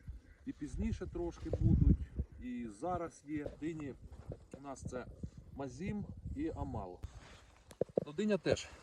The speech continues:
вона вирощена без полива. Тобто, а це має велике значення. Якщо на поливі, то вкус буде зовсім не той. Вкусна.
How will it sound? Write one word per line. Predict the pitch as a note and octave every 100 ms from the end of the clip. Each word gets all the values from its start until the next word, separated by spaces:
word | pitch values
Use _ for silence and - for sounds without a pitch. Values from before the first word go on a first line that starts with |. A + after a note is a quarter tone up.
| -
вона | A#2+ C#3+
вирощена | D3+ E3 D3+ - C#3 A#2+
без | G#2+ D#3+ F3
полива. | - D3+ C#3 B2+ F#2+ F2 - - - - - - - - -
Тобто, | A2 -
а | A#2
це | - F3+ D#3+ - - - -
має | - D3 C#3
велике | B2 C3+ C#3 C#3+
значення. | C#3+ C3+ - G#2
Якщо | G2 A2 -
на | D3+
поливі, | C3+ C3+ D#3 G3+ - - - - - - -
то | C3
вкус | - F#3 F3
буде | D#3 C#3+
зовсім | B2+ D#3+ - -
не | -
той. | - A#2+ G2+ - -
Вкусна. | F#2 F2 F2